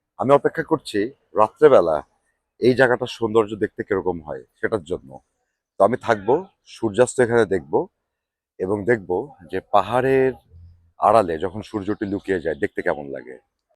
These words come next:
এদের, আহ, নিজস্ব ঐতিহ্যবাহী কাঠের জিনিসপত্র এরা বিক্রি করছে, আমার পিছনে দেখতে পারেন। তো আমিও পেয়ে একটি পাটি কিনে নিলাম। তো পাটিটা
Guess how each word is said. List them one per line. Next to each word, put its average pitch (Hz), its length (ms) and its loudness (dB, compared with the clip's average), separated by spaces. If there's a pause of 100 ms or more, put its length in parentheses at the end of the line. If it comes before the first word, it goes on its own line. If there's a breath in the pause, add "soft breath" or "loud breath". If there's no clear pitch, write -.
(180)
এদের, 98 320 -2
আহ, 80 600 -10
নিজস্ব 95 520 -6
ঐতিহ্যবাহী 85 840 -10 (600)
কাঠের 101 300 -8
জিনিসপত্র 95 720 -10
এরা 80 120 -6
বিক্রি 73 240 -18
করছে, 73 200 -14
আমার 73 160 -12
পিছনে 82 280 -14
দেখতে 80 240 -10
পারেন। 71 220 -10 (640)
তো 92 60 0
আমিও 95 260 -4
পেয়ে 104 260 -2
একটি 85 200 -10 (100)
পাটি 92 220 -4
কিনে 101 160 -8
নিলাম। 90 360 -10 (720 loud breath)
তো 80 180 -6
পাটিটা 98 600 -2